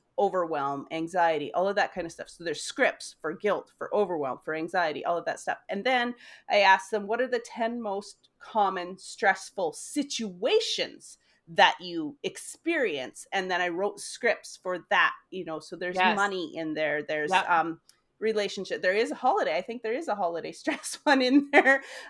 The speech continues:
Speaker 1: Um, actually, it's been a long time since I wrote that book, and I can't remember exactly. I should have maybe looked at my
Speaker 2: Nope, there is, there is a
Speaker 1: <laughs> table
Speaker 2: holiday one. There's a
Speaker 1: contents.
Speaker 2: money one.
Speaker 1: So
Speaker 2: I've, I've seen both of them. Yep, you're right.
Speaker 1: Yeah. So yeah, exactly. Um,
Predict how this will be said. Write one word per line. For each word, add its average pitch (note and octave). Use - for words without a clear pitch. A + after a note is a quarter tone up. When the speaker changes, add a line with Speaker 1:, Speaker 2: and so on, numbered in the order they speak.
Speaker 1:
Um, G#3+
actually, A#3
it's A#3+
been A#4
a -
long C#4+
time F4
since -
I F3
wrote E3+
that -
book, D4+
and B3
I A3
can't B3+
remember D4
exactly. C#4+
I A#3+
should A#3+
have A#3
maybe A3
looked G#3+
at -
my A3
Speaker 2:
Nope, B3+
there D4+
is, D#4
there C#4
is C#4
a -
Speaker 1:
<laughs> D4
table C4+
Speaker 2:
holiday B3
one. A#3+
There's A#3
a B3
Speaker 1:
contents. A3+
Speaker 2:
money A#3+
one. A3+
Speaker 1:
So -
Speaker 2:
I've, G#3
I've G3
seen A3+
both G3+
of E3+
them. D3
Yep, G3
you're A#3
right. F3+
Speaker 1:
Yeah. A#3
So -
yeah, B3
exactly. A3
Um, F3+